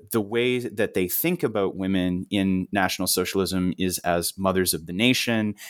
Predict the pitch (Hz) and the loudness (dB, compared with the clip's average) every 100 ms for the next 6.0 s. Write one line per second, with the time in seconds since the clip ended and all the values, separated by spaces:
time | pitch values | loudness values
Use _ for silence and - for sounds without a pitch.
0 | - 95 95 90 92 90 101 101 - 98 | -2 2 4 2 -2 0 2 2 0 0
1 | 95 92 87 - - 101 117 117 117 98 | 2 2 0 -4 -18 -8 0 0 0 -4
2 | 107 110 104 92 98 90 90 92 95 - | 0 2 2 0 -2 -2 2 2 2 -2
3 | 87 85 - 90 90 - - 90 67 - | -6 -6 -2 0 0 -2 -2 0 -2 -4
4 | - - - 98 131 139 127 110 95 92 | -20 -20 -12 -4 0 2 0 -2 -2 -2
5 | 90 87 85 92 87 - - 85 80 | -2 -4 -2 0 0 0 -2 0 0